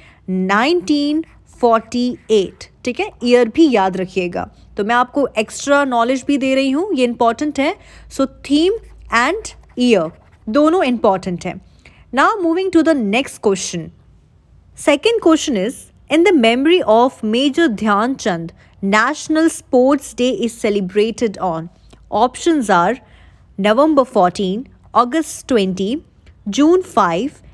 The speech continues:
and August twenty-nine। तो मैं आपको पहले एक बात बता दूँ कि मेजर जो ध्यानचंद है उनको बद-, बोला जाता है wizard of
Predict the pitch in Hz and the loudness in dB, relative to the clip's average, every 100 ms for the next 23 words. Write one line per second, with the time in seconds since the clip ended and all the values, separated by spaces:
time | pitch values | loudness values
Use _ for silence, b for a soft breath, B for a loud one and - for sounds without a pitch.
0 | b - 240 - 233 247 269 339 - - | b -4 -4 0 0 2 0 -2 -4 -2
1 | 214 202 269 277 214 185 170 170 b b | -2 0 -2 0 0 -2 -4 -10 b b
2 | b 277 285 370 381 427 311 285 302 240 | b -2 0 0 0 0 2 0 0 2
3 | 214 226 226 196 180 185 277 b b b | 0 2 0 0 0 -2 -4 b b b
4 | b _ 311 339 349 214 226 254 269 339 | b _ 4 4 4 0 0 0 2 2
5 | 330 233 247 226 269 269 240 220 233 240 | 2 2 2 0 -2 -4 -4 -2 -2 -2
6 | 240 240 285 285 220 196 202 208 240 240 | -4 -2 -2 0 0 0 2 2 2 0
7 | 214 202 240 208 202 254 339 b b b | -2 0 -2 0 -2 -2 -4 b b b
8 | b b 190 190 233 196 208 254 294 349 | b b -8 -2 -2 0 2 2 2 -4
9 | 339 - - _ _ _ 220 226 226 240 | -8 -14 -20 _ _ _ 2 4 4 0